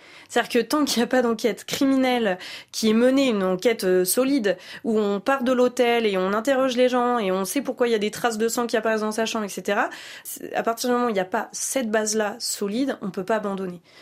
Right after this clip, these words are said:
On ne dit pas, euh, que dans quelques années, si, euh, nous, notre enquêteur privé qu'on a recruté, si nos avocats, et cetera, estiment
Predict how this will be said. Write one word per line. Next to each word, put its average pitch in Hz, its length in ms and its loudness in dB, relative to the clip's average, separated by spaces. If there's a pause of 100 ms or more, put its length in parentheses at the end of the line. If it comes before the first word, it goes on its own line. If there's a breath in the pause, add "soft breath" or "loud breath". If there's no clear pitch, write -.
(200 loud breath)
On 208 60 -4
ne 208 40 -2
dit 190 120 -4
pas, 233 320 2
euh, 190 80 2
que 190 160 -8
dans 185 160 -4
quelques 185 360 -4
années, 226 360 0
si, 220 340 -4
euh, 190 140 0 (300 loud breath)
nous, 240 120 4
notre 233 240 2
enquêteur 208 320 -2
privé 214 280 -2
qu'on 208 140 -6
a 196 60 -4
recruté, 220 540 -2
si 220 180 -6
nos 214 180 0
avocats, 214 580 0
et 214 40 -4
cetera, 214 480 0
estiment 220 440 -2